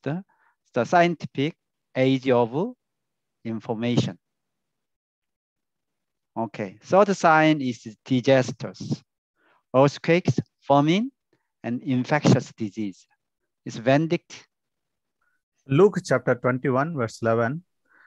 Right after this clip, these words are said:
Speaker 2: "There will be great earthquakes, famines, and pestilences in various places, and fearful events and great signs from heaven." Amen.
Speaker 1: Yeah.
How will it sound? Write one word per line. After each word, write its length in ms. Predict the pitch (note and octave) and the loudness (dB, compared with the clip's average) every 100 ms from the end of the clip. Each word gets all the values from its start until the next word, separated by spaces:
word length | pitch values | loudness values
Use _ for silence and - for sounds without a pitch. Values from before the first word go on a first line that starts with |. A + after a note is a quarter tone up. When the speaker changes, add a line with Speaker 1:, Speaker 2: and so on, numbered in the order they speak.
| _ | _
Speaker 2:
"There 240 | B2+ D3+ D#3 | 2 4 4
will 140 | F3+ | 0
be 260 | F3 F3+ F3+ | 0 0 -2
great 400 | B2 D#3 G3+ G3+ - | 0 4 4 2 -2
earthquakes, 800 | C3 - - C3+ - - - - _ _ _ _ _ | -4 -2 -2 -2 -2 -10 -20 -20 _ _ _ _ _
famines, 800 | C#3 C3+ D3 E3 F#3 - - - - | 0 2 4 2 0 -4 -14 -14 -4
and 240 | B2 A#2+ A2 | -2 0 0
pestilences 840 | C#3 - F#3 D#3 D3+ C#3+ E3 D3+ B2+ | -2 0 0 2 0 0 0 -2 -2
in 240 | A#2+ A2+ | -4 0
various 420 | C3 D3 D3+ C#3+ | 2 2 2 -4
places, 640 | - A2 A2 G#2+ G2 - - _ _ - - _ | -4 -6 -6 -10 -12 -14 -20 _ _ -20 -20 _
and 180 | B2+ C3+ | -2 -2
fearful 640 | - E3+ F3+ F#3 - F#3 | 0 4 4 4 4 4
events 540 | D3+ C#3+ C#3 D#3 F3+ - - | 4 4 2 0 -2 -6 -4
and 260 | A#2+ A#2 | -4 -2
great 300 | B2 D3+ E3 | 2 2 0
signs 640 | - - B2 C3 D3 - - | -4 -2 0 0 -4 -12 -12
from 200 | A2 G#2 | -10 -8
heaven." 400 | A2+ G#2 G#2 G2 _ _ _ _ _ | -4 -4 -6 -10 _ _ _ _ _
Amen. 320 | A2 G#2+ A2+ A2 _ _ _ _ _ _ _ _ - | -10 -10 -10 -12 _ _ _ _ _ _ _ _ -6
Speaker 1:
Yeah. 360 | A#2 A2 F#2+ | -2 -2 -4